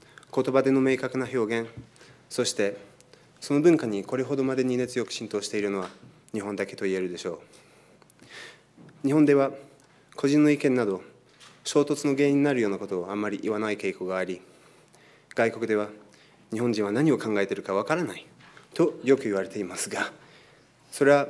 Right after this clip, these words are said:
まずなぜかについて考えていきたいと思います。よく理論化されているのは、狭い共同体の中で輪を尊ぶ日本人は他人との圧力を避けようとし、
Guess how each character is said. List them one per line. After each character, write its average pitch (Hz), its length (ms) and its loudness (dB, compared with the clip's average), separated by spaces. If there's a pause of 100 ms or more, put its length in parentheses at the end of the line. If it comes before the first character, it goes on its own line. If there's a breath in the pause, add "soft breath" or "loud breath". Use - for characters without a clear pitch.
(100)
ま 143 100 -4
ず 113 120 -2
な 127 100 4
ぜ 143 80 0
か 123 100 -4
に 98 120 -2
つ 98 100 -10
い 90 60 -4
て 92 40 -6
考 110 240 -6
え 107 80 0
て 113 120 -4
い 104 40 -8
き - 80 -14
た 110 80 -8
い 107 60 -2
と 92 100 -12
思 87 140 -10
い - 20 -8
ま 85 120 -12
す。 - 320 -14 (1700 loud breath)
よ 175 120 10
く 151 100 -2
理 127 80 4
論 131 140 4
化 127 100 0
さ 120 140 0
れ 113 100 0
て 123 80 -2
い 113 60 2
る 98 80 -2
の 90 120 -4
は、 92 120 -4 (640 loud breath)
狭 175 260 4
い 160 60 4
共 117 180 2
同 104 100 0
体 104 140 -2
の 98 100 -2
中 95 140 -4
で 90 180 -6 (300)
輪 147 140 4
を 131 100 0
尊 107 240 -8
ぶ 98 100 -6
日 95 80 -2
本 101 200 -4
人 95 160 -4
は 98 160 0 (800 loud breath)
他 151 100 0
人 151 140 4
と 151 100 0
の 147 160 2
圧 - 160 -6
力 123 240 0
を 90 60 0
避 - 160 -8
け 104 100 -6
よ 101 80 2
う 95 60 -4
と - 80 -12
し、 - 220 -8